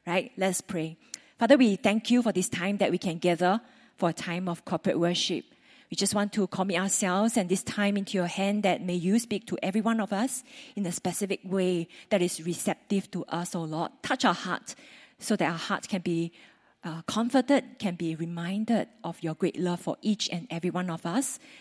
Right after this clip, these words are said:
Speak to us afresh, oh Lord. Just commit ourselves into your hand.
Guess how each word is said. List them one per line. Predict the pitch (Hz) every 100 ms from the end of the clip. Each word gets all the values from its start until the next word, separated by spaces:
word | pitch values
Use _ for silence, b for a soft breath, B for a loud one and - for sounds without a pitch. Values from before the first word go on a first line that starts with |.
| B B
Speak | - 269
to | 196
us | 185 -
afresh, | - - 165 151 - 165
oh | -
Lord. | 151 170 - _ b b
Just | 202 -
commit | - 175 -
ourselves | 175 180 226 226
into | 220 202
your |
hand. | 190 196 247